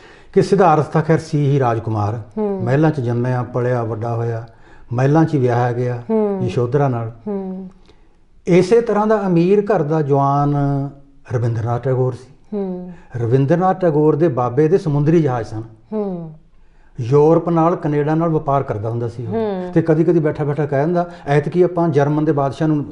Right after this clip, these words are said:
Speaker 1: ਡਿਨਰ ਦੇਵਾਂਗੇ।
Speaker 2: ਹੂੰ।
Speaker 1: ਐਤਕੀ ਇੰਗਲੈਂਡ ਦੇ ਬਾਦਸ਼ਾਹ ਨੂੰ ਸੱਦਾਂਗੇ, ਐਤਕੀ ਫਰਾਂਸ ਦੇ ਬਾਦਸ਼ਾਹ ਨੂੰ ਸੱਦਾਂਗੇ।" ਇੰਨੀ ਦੌਲਤ ਸੀ ਉਹਦੇ ਕੋਲ।
Speaker 2: ਹੂੰ।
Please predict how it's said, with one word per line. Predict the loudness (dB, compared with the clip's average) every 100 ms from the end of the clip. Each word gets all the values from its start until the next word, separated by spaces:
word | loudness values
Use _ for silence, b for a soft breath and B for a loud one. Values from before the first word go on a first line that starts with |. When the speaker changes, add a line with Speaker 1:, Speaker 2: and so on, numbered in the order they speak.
| -6
Speaker 1:
ਡਿਨਰ | -2 0
ਦੇਵਾਂਗੇ। | 0 -2 -6 -12 -12 -6
Speaker 2:
ਹੂੰ। | -2 -2 0
Speaker 1:
ਐਤਕੀ | 0 2 4
ਇੰਗਲੈਂਡ | 4 4 2
ਦੇ | 2
ਬਾਦਸ਼ਾਹ | 2 0 0 -4
ਨੂੰ |
ਸੱਦਾਂਗੇ, | -4 -6 -6 -4
ਐਤਕੀ | -4 -2
ਫਰਾਂਸ | -2 0 -2 0
ਦੇ |
ਬਾਦਸ਼ਾਹ | 2 0 0 -4
ਨੂੰ | -4
ਸੱਦਾਂਗੇ।" | -6 -6 -10 -12 B
ਇੰਨੀ | 0 4 4
ਦੌਲਤ | 4 2 -2 -6
ਸੀ | -12
ਉਹਦੇ | -10
ਕੋਲ। | -8 -6
Speaker 2:
ਹੂੰ। | -6 -4 -6 -8